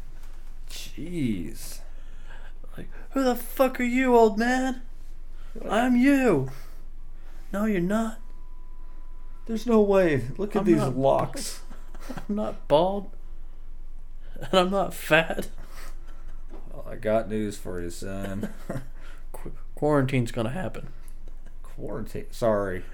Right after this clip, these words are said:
Speaker 2: You're gonna go bald at twenty-one, and then quarantine's gonna happen.
Speaker 1: In twenty twenty-one.
Speaker 2: <laughs> In
Speaker 1: Stay away
Speaker 2: twenty twenty-one.
Speaker 1: from twenty-ones.
Speaker 2: Uh,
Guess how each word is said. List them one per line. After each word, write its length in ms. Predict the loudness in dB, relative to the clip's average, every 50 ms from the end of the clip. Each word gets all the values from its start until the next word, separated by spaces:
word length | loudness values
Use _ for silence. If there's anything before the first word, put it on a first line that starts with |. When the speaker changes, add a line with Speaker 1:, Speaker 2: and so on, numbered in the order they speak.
| -4
Speaker 2:
You're 120 | 0 2 4
gonna 140 | 6 6 6
go 140 | 6 4
bald 360 | 4 6 6 8 8 8 6 4
at 120 | 0 0
twenty-one, 540 | 0 2 2 2 4 2 4 4 4 4 2
and 100 | 2 -2
then 100 | -4 -4
quarantine's 560 | -4 0 2 2 4 4 4 4 2 2 2
gonna 220 | 0 0 2 2
happen. 560 | 2 2 0 0 2 2 2 2 2 -2 -2 -6 -8 -8 -8 -4
Speaker 1:
In 140 | -2 -2 0 2
twenty 280 | 6 6 8 8 6
twenty-one. 760 | 4 4 4 6 6 6 6 6 6 6 4 4 2 -2 -4 -4
Speaker 2:
<laughs> 40 | -4
In 140 | -4 -4 -2 -2 -2
Speaker 1:
Stay 360 | 0 0 4 8 8 10 10
away 360 | 10 10 10 10 10 10 10 8
Speaker 2:
twenty 60 | 6
twenty-one. 0 |
Speaker 1:
from 180 | 4 0 0
twenty-ones. 1000 | 0 2 4 4 6 6 6 4 4 2 4 4 2 2 0 -2 -4 -6 -6 -6 -6 -8 -8 -8 -8 -8 -8 -8 -8 -6 -6 -6 -6 -6 -6 -8 -8 -8 -8 -8 -8 -8 -8 -8
Speaker 2:
Uh, 260 | -8 -8 -8 -8 -8